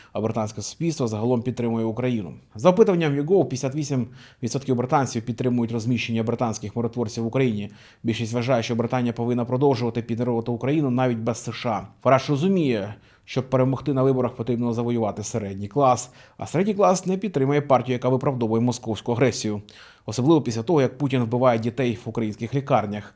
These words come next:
Робінсон залишається на своїх позиціях. Він продовжує критикувати західну допомогу Україні, поширює теорію змови про глобалістів та війну. Робінсон працює з вулицею, його аудиторія — робітники, які втратили роботу через глобалізацію. Для них антиукраїнська риторика резонує з антиелітними настроями.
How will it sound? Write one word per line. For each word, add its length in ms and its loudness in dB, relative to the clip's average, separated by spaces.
Робінсон 360 2
залишається 480 2
на 100 2
своїх 380 0
позиціях. 560 -6
Він 120 -2
продовжує 440 0
критикувати 560 2
західну 320 0
допомогу 380 -2
Україні, 480 0
поширює 340 0
теорію 280 2
змови 360 2
про 180 0
глобалістів 720 0
та 140 0
війну. 420 -2
Робінсон 400 0
працює 400 -4
з 60 -6
вулицею, 480 2
його 200 0
аудиторія — 460 2
робітники, 480 0
які 180 0
втратили 420 2
роботу 320 -2
через 240 0
глобалізацію. 840 0
Для 80 0
них 160 2
антиукраїнська 520 0
риторика 400 2
резонує 480 0
з 160 -2
антиелітними 840 -2
настроями. 680 -4